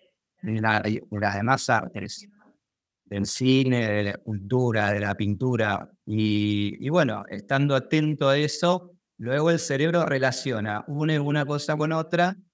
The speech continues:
y a partir de ahí es donde surge tal vez una idea, pero siempre tienes que estar nutrido para poder generar esa, esa idea.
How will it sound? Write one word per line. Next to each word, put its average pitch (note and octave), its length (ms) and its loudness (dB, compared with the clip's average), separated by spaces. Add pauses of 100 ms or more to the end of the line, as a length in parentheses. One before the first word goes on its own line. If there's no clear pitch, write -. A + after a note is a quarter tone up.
(200)
y G#2 100 -8
a A2 100 -2
partir B2 420 -2
de C#3 100 4
ahí C#3 560 2
es A2 160 -6
donde A#2 240 0
surge C#3 880 -2 (460)
tal A2 200 0
vez C#3 360 2
una C#3 100 4
idea, G2+ 420 0 (540)
pero A2+ 640 -2 (580)
siempre C#3+ 400 2
tienes C3 240 4
que B2+ 80 -2
estar C3+ 220 0
nutrido B2 760 2
para G2 260 2
poder G#2 480 0
generar G#2 360 0
esa, - 260 -6
esa - 380 -16
idea. G2+ 380 -6